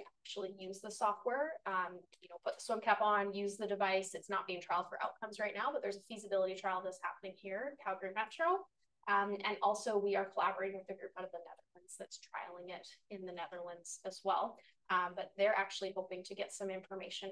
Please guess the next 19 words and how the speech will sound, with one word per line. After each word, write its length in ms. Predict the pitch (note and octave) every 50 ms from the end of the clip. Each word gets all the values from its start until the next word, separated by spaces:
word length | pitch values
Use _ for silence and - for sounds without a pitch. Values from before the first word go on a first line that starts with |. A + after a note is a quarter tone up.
| F#3+ F3
out 200 | E3+ - F#3+ F#3+
of 100 | F#3+ G3
it 140 | F#3+ F#3+ -
in 140 | G3 F#3+ F#3
terms 340 | - - F#3+ F#3+ F#3+ - -
of 80 | F#3+ F#3+ F3+
its 320 | F#3+ F#3+ - - - -
sensitivity, 520 | - G#3 F#3+ G3 - - - F#3+ - F#3+ G3
specificity, 680 | - - F#3 F3+ - - - - G#3 F#3+ - - G3
and 100 | - -
positive 380 | - F#3 F3 - F#3+ F#3+ - _
predictive 360 | G3+ G3 F#3+ - - F#3 E3 -
value. 380 | F3+ F3 F3 F3+ F3+ F3+ G3 G3+ - _ _ _ _ _
And 200 | - F#3+ F3+ F3+
they 160 | - F#3+ F#3+ -
could 120 | - F#3+ F#3+
take 300 | - - D4 D#4 - -
that 260 | G3 E3+ E3+ E3+ - -
and 100 | F#3+